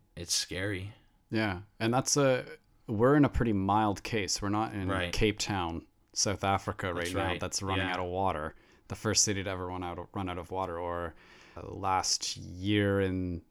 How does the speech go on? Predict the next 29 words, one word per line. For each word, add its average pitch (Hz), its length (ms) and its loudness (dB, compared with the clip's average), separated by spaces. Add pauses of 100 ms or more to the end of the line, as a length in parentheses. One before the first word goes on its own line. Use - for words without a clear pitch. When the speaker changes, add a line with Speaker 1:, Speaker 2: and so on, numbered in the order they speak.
(180)
Speaker 2:
what, 101 220 -6
September, 107 520 2
Hurricane 104 440 0
Irma, 104 340 0
fastest - 480 0
winds 95 220 -4
ever 92 140 -2
Speaker 1:
Mm-hmm. 92 100 0
Speaker 2:
recorded, 98 480 0
Speaker 1:
Yeah. 104 160 2
Speaker 2:
which 98 240 -2
I 92 60 -6
think 95 260 -4
is 90 80 -8
often, 87 520 -6 (320)
which - 140 -14
was, 98 180 -6 (180)
I 101 60 -6
think, 104 180 -2
overlooked 90 480 -4
in 85 80 -6
a 80 60 -8
way. 78 240 -6 (220)
Speaker 1:
Yeah. 98 400 -2
Speaker 2:
Um, 87 420 -4 (200)
so 85 420 -2 (160)
that's, - 420 0 (320)
that's - 240 -4
terrifying. 101 580 -2